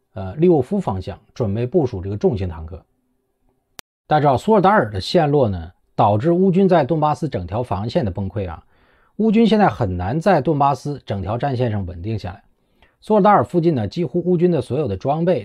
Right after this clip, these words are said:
都被俄军摧毁，人员大量的消耗，甚至在基辅啊，从切尔尼戈夫方向调派了大量是防御白俄罗斯边境的部队前往顿巴斯增援。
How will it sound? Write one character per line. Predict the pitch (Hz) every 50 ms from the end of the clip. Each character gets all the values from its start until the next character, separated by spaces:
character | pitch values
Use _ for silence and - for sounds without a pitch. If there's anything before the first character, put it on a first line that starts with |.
| -
都 | - 127 147
被 | 156 160 113
俄 | 95 95
军 | 95 104 107
摧 | - - 104 98
毁， | 92 95 - _ _ _ _ _ _ _ _ _ _ _ _ _ _ _ _ _ _ _
人 | - 101 110 120 170
员 | 220 202 147 131
大 | 139 147 135
量 | 120 113 104
的 | 95
消 | - - 95 87
耗， | 85 95 87 - _ _ _ _ _ _ _ _ _ _ _ _ _ _ _ _ _ _
甚 | - - 233 233 214
至 | 196 190
在 | 185 180
基 | 156 - - 214 220
辅 | 190 - 113 95 98 - _ _ _
啊， | - 117 107 113
从 | - 139 170 170
切 | - -
尔 | 185 160
尼 | 131 135
戈 | 147 - 196 196
夫 | 185 185
方 | 156 160 156 151
向 | 135 151 139 110 - _ _ _ _ _ _ _ _ _ _ _ _ _ _ _
调 | - 226 214 190
派 | 147 170 175
了 | 156
大 | 147 - - 185 170
量 | 165 151 127
是 | - - - - _
防 | _ - 120 123 160 196
御 | 190 160 135
白 | 123 - 104 110 147
俄 | 196
罗 | 208
斯 | 190 - 175
边 | 147 156 151 147
境 | 143 143
的 | 127 117
部 | 104 110
队 | 113 113 104 98 _ _ _ _ _
前 | - - - 156
往 | 165 147 110
顿 | 95 123 113
巴 | 113 110 104
斯 | - 110
增 | 101 107 98
援。 | 90 87 87